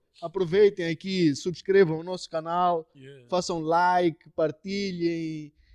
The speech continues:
Speaker 1: e sigam a página do três H, sigam a
Speaker 2: Yeah.
Speaker 1: página de Duas Caras. Epá, vamos lá apostar aqui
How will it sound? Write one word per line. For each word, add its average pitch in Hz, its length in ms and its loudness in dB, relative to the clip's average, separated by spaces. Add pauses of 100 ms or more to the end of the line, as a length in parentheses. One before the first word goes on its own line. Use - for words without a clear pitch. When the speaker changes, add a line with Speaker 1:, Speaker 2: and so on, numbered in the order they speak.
(260)
Speaker 1:
e 165 140 -4
sigam 170 520 -4
a 160 40 -20
página 170 400 -8
do 151 180 -12
três 185 300 -2
H, 165 480 4
sigam 175 300 -6
a 165 40 -2
Speaker 2:
Yeah. 160 100 -6
Speaker 1:
página 165 320 0
de 135 60 -16
Duas 160 320 -2
Caras. 165 600 -4 (520)
Epá, 160 420 -2
vamos 170 240 -6
lá 180 200 0
apostar 170 480 -2
aqui 165 540 2